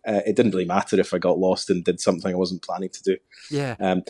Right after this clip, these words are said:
Speaker 1: but the point of the book that I'm writing is really about the kind of social history of a lot of these streets. So I was quite keen to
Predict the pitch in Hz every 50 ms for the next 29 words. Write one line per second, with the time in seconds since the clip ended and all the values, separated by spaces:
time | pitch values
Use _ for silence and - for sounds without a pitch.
0 | - - 113 101 120 - - 131 127 135 131 113 104 101 - - 110 120 120 -
1 | - 113 - 101 104 104 101 95 - 107 95 92 85 - 101 98 95 90 92 92
2 | - - - - 196 190 - - - - 98 - - 98 87 - 110 - - -
3 | - 113 104 95 101 98 95 90 82 85 95 90 - - - - 98 - - -
4 | - 107 98 95 107 117 113 - - 120 104 - - - - 101 101 98 - -
5 | 101 92 92